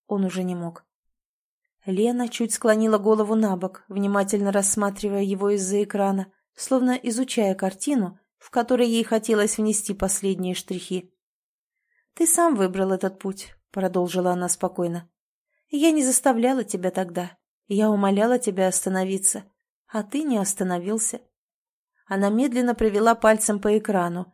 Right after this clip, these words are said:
фиксируя крупный план его исказившегося от отвращения лица. «Теперь ты знаешь, что значит быть ничем.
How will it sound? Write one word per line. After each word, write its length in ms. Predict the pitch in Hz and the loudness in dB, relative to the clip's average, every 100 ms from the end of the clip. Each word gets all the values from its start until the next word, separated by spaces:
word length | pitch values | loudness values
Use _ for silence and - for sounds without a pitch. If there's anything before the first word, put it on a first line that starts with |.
| _ _ | _ _
фиксируя 600 | - 196 - 208 196 190 | -8 -2 0 2 2 0
крупный 440 | 208 202 202 196 | 0 -2 0 -4
план 300 | 196 196 185 | 2 2 2
его 280 | 180 180 190 | -2 -2 -2
исказившегося 920 | 185 - 196 185 185 - 180 175 - 180 | -2 -2 -2 -2 -4 -4 -6 -4 -2 -4
от 100 | 185 | -4
отвращения 640 | - 185 175 196 180 180 | -4 -4 -2 -4 -4 -4
лица. 460 | 175 180 - 180 170 _ _ _ _ _ _ _ _ _ - | -6 -6 -4 -6 -8 _ _ _ _ _ _ _ _ _ -4
«Теперь 340 | 294 330 359 | -2 2 0
ты 200 | 339 330 | 2 2
знаешь, 560 | 277 254 277 277 - - | 4 2 2 0 -4 -8
что 320 | - - 226 | -10 -2 0
значит 420 | 214 196 190 202 180 | 2 0 -2 -4 -4
быть 220 | 196 196 | -4 -2
ничем. 500 | 202 202 196 185 | -4 -4 -6 -6